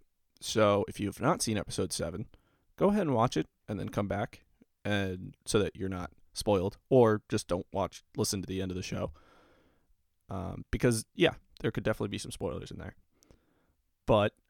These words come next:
we will be going over the Western Conference. So let's just go ahead and get into that. So the first series I'll be looking at in the Western Conference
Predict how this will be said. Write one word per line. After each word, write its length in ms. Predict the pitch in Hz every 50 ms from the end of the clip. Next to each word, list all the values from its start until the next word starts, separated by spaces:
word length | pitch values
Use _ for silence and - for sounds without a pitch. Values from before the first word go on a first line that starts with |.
| _ _ _ _ _ _ _ _ _ _ _
we 160 | - 123 135 165
will 100 | 185 175
be 100 | - 139
going 280 | 139 151 143 139 127 -
over 440 | 131 135 143 151 143 127 117 113 - - - - _ _ -
the 100 | - 113
Western 380 | 104 101 113 - - - 117 107
Conference. 640 | - - 120 135 - - 95 - - - - - - - - - - - - - _ _ _ _ _ _ _ _ _ _ _ _ _ _ _ _ _ _ _ _ _ _ _
So 720 | - - - - - 120 117 113 110 110 110 113 113 110 113 - - _ _ _ _ -
let's 160 | - - -
just 280 | 349 320 - - - _ _ _ -
go 160 | 185 180 170
ahead 180 | 165 170 175
and 80 | 165 156
get 140 | 151 151 160
into 160 | 180 175 -
that. 180 | - - 64 - _ _ _ _ _ _ _ _ _ _ _ _ _ _ _ _ -
So 580 | - - - - - 160 160 170 170 165 156
the 100 | 139 143
first 280 | 127 - 208 254 - -
series 300 | - 165 156 151 135 123
I'll 80 | 131 117
be 80 | 117
looking 300 | 110 117 113 - 120 117
at 160 | 110 110 139 -
in 80 | 131 123
the 60 | 107
Western 320 | 101 101 101 - 101 95
Conference 640 | - - 113 98 92 - 110 110 127 - - - -